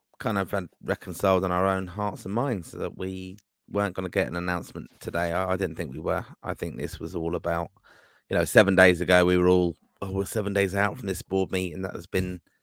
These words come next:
you know, arranged with Mark and Jonathan." I think the way I'm hearing the, the board members refer to them in their first names, I'm gonna start adopting that. I think I'm not gonna call Jonathan Hill Jonathan Hill anymore.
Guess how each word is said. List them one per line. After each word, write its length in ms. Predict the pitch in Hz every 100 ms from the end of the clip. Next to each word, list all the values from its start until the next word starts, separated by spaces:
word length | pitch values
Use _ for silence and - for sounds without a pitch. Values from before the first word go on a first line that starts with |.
| _ _ _ _ -
you 80 | 101
know, 160 | 90 87
arranged 480 | 87 92 92 90
with 200 | 80 87
Mark 400 | 95 95 95 -
and 100 | 95
Jonathan." 520 | 90 95 95 - 101 104 -
I 100 | 123
think 240 | 113 101 _ _ -
the 60 |
way 160 | 101 95
I'm 220 | 95 95
hearing 480 | 92 92 90 90 87
the, 260 | 90 90 -
the 100 | 85
board 340 | 98 98 98 - - _ _ _ -
members 540 | 95 92 90 85 - -
refer 380 | 95 - 98
to 120 | 95 95
them 140 | 95
in 100 | 92
their 120 | 92
first 400 | - 98 92 -
names, 460 | 95 95 95 - - - _ _ - - -
I'm 120 | 110
gonna 160 | 95 87
start 260 | 87 82
adopting 400 | - 95 - 90
that. 140 | 87 85
I 60 | -
think 260 | 95 90
I'm 100 | 113
not 160 | 107 98
gonna 120 | 90
call 260 | 85 92 85
Jonathan 340 | 90 85 87
Hill 300 | 85 87 82 -
Jonathan 400 | 90 87 - 85
Hill 220 | 98 95
anymore. 440 | 82 87 90 90